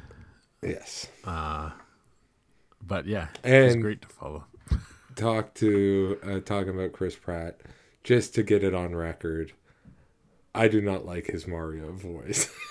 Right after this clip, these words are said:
Speaker 1: <laughs> I don't know what's wrong with everyone else that they think it's good.
Speaker 2: No, I,
Speaker 1: It's just
Speaker 2: I don't
Speaker 1: like
Speaker 2: think everyone thinks it's good.
Speaker 1: There, well, a lot of people seem to have no problems with it.
Speaker 2: I don't
Speaker 1: I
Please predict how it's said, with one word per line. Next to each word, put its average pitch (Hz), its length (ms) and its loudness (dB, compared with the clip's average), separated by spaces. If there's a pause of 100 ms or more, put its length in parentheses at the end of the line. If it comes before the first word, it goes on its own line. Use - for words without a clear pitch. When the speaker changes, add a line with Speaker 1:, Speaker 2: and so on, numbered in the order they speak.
(120)
Speaker 1:
<laughs> - 280 -16
I - 260 0
don't 120 280 4
know 107 140 -4
what's 101 320 -4
wrong 104 340 2
with 101 140 -2
everyone 98 520 -4
else 92 420 -8 (640)
that 87 300 -6 (160)
they 90 200 -4
think 92 340 -8
it's 85 220 -10
good. 87 480 -4 (480)
Speaker 2:
No, 113 100 2
I, 87 140 2
Speaker 1:
It's - 180 -4
just 95 140 0
Speaker 2:
I 113 60 4
don't 113 120 6
Speaker 1:
like 104 80 4 (120)
Speaker 2:
think 92 40 -6
everyone 82 460 -4
thinks - 260 -16
it's - 200 -14
good. - 340 -16 (840)
Speaker 1:
There, 110 280 6
well, 95 400 4
a 104 80 -6
lot 98 300 -4
of 82 100 -10
people 87 300 -8
seem 85 300 -8
to 85 160 -8
have 85 180 -8
no 85 140 -10
problems 78 680 -10
with 71 200 -14
it. 76 100 -14
Speaker 2:
I 110 400 4
don't 101 200 0
Speaker 1:
I 117 60 6